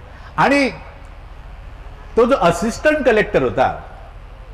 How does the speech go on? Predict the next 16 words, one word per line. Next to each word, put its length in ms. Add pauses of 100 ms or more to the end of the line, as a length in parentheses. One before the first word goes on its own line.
(460)
त्याला 300
इच्छा 320
झाली 260
की 160
स्वामीने 480
आपल्या 380
गावी 320
यावं, 360 (2000)
त्याला 260
इच्छा 320
झाली 340 (760)
की 120
स्वामीने 600
आपल्या 440
गावी 440
यावं. 280